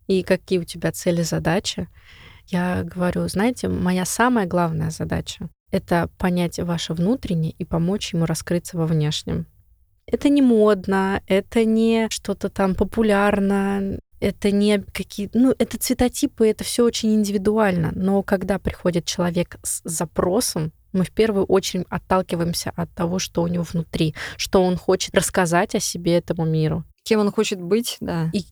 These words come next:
Speaker 1: как он хочет быть понятым окружением и социумом.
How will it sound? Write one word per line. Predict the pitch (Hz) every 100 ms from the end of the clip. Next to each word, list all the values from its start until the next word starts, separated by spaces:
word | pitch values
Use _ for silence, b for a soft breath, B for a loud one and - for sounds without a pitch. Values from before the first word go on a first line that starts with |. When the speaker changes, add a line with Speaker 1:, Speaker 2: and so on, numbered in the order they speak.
| - -
Speaker 1:
как | 220 -
он | 208 190 -
хочет | 190 - 175
быть | 175 -
понятым | 190 180 160 - 160 160 _
окружением | - - 175 165 175 170 160 160
и |
социумом. | 170 - 165 - 165 156 165